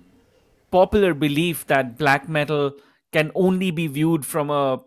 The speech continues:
puritanical kind of a perspective, right? Um, I think it's lovely that your book propagates the fact that you cannot and you should not view this as only a true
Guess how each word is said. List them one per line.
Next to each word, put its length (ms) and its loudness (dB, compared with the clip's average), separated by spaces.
puritanical 1000 0
kind 220 -2
of 100 -6
a 80 -4
perspective, 840 -4
right? 340 -6
Um, 480 -2
I 140 -2
think 240 -4
it's 160 -2
lovely 400 2
that 240 0
your 260 4
book 420 -4
propagates 580 2
the 100 0
fact 340 -2
that 300 -2
you 180 0
cannot 680 0
and 120 -2
you 60 -2
should 240 -2
not 260 0
view 200 0
this 420 -2
as 600 0
only 520 0
a 120 -2
true 680 0